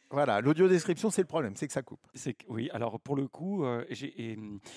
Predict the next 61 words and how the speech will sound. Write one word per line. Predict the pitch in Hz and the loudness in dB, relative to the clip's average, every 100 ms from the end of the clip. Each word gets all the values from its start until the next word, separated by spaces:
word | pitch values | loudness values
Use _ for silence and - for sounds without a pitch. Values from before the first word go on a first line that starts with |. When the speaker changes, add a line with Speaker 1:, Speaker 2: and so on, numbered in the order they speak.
| - | -4
Speaker 2:
j'ai | - 98 123 | -2 0 0
adoré | 123 131 | -2 -4
ça | - | -6
parce | - - | -10 -10
qu'en | - - | -8 -6
fait, | 165 | -6
il | |
y | |
a | - | -6
plusieurs | 160 143 127 | -2 0 0
avantages. | 117 117 101 | -4 -6 -6
Si | - 110 | -10 -10
je | |
reprends, | 113 - 127 147 110 | -8 -6 -4 -2 -4
euh, | - - - - - | -8 -18 -20 -18 -8
euh, | 101 | -6
c'est | - | -6
que | 123 | -2
déjà | 143 160 | -2 0
à | 147 | -4
distance, | 123 - 135 | -6 -10 -10
on | 113 | -8
peut | - | -4
se | 120 - | -4 -2
communiquer | 147 131 127 - | -2 -2 -4 -2
assez | 127 131 | -2 -2
facilement | 127 - 127 123 120 | -8 -8 -4 -2 -2
grâce | 107 - | -4 -4
à | |
la | 110 | -4
langue | 113 107 | -4 -6
des | 107 | -8
signes | - 131 | -6 -6
et | 104 | -8
c'est... | - 110 - | -10 -10 -10
ça | - - | -10 -10
devrait | 113 135 147 139 139 | -2 2 2 0 -6
être | 120 - | -10 -10
une | 110 107 | -8 -6
langue | 107 | -8
qui | 101 - | -10 -10
devrait | 98 104 | -10 -10
être | - | -16
apprise | - 101 | -12 -10
aussi, | 110 - 165 - - - | -10 -8 -10 -10 -14 -2
au | 147 | -2
moins | 135 135 | 0 -6
sur | - | -8
les | 104 | -14
fondamentaux, | 98 98 98 104 190 151 | -12 -12 -12 -6 -6 -6
ça | - | -10
c'est | - | -12
mon | 90 127 | -8 -4
Speaker 1:
Ouais. | 123 | -4
Speaker 2:
point | 104 | -4
de | |
vue. | 143 262 - | -2 -2 -2
Speaker 1:
C'est | 117 - | -12 -6
une, | 143 156 | -6 -6
c'est | - 131 - | -10 -12 -10
une | 127 | -10